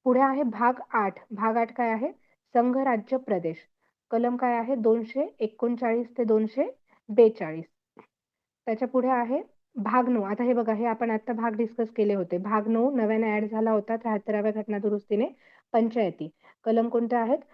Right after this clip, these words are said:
दोनशे त्रेचाळीस ते दोनशे त्रेचाळीस ओ. भाग नऊ आहे, नऊ ए आहे, नव्याने ॲड झालेला नगरपालिका, घटनात्मक दर्जा मिळाला होता, कलम दोनशे त्रेचाळीस पी ते दोनशे त्रेचाळीस झेड जी.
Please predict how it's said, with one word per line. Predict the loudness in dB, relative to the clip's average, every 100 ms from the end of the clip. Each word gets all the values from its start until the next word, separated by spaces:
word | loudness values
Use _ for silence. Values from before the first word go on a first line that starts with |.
| -20 -4
दोनशे | 0 2 0
त्रेचाळीस | 0 0 0 -2 0
ते |
दोनशे | 2 2 0
त्रेचाळीस | -2 0 2 0 -2 0
ओ. | 4 4 4 -4 _ _ -8
भाग | -2 0
नऊ | 0 2 2
आहे, | 2 0 -4 -4 _
नऊ | 2 6 6 8
ए | 6
आहे, | 6 0 -2
नव्याने | 0 0 0 0
ॲड | 0 0
झालेला | 0 0 2
नगरपालिका, | 2 0 0 0 0 0 0
घटनात्मक | -2 -2 -4 -2 0
दर्जा | 0 0 -2
मिळाला | -2 0 -2
होता, | -2 -4 -8 -8 _ -20 -4
कलम | 2 2 2
दोनशे | 2 0 0
त्रेचाळीस | 0 0 0 0 -2
पी | -6 -4 -2 -2 -2
ते | -2
दोनशे | 0 0 -2
त्रेचाळीस | 0 0 2 0 0
झेड | -2 0 0
जी. | -4 -2 0 0